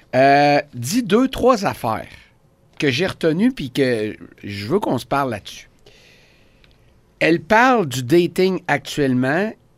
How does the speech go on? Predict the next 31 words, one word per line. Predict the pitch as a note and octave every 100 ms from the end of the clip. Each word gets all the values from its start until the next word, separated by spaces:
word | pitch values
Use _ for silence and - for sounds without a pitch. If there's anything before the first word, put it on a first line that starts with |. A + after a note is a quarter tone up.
| _ _ _ _
et | D#3 F#3
elle | D#3 C3+
dit « | A#2 D3+ G3 C4 - _ _ _ _ _ _ _ _ _ _ - _ _ _ _ _ _ _ _ _ -
Personne | A#3+ - - B3 A#3+ F#3+
comprend | D3+ C3+ - E3+
les | C3+
nouvelles | B2 C3 C3 B2
règles | G#2+ B2 A2+ F#2+
maintenant. | E2+ G2+ G2+ - F2+ - _ _ _ _ _ _ _ _ _
La | G#2 A#2+
façon | D#3+ D#3+ A3 A#3
de |
dater, | E3 D3+ C#3+ C3 E3 G3 G#3+ _
c'est | - - C3
plus | - G#3
comme | - C3+
c'était. | A#2 B2+ B2 D#3+ E3+ E3+
Oubliez | D#3+ C#3 D3+ D3+ G3+ -
tout | - B3
ce | - -
que | D#3+
vous | B2+ B2
avez | B2+ B2
fait | A#2+ D#3+ -
quand | B2+ A2+
vous | G2+ A2
étiez, | G#2+ - B2 C3 C3 _ _ _ _ _ G#2
euh, | A2 A2 -
sur | - B2
le | A#2+
marché. | B2 - - E3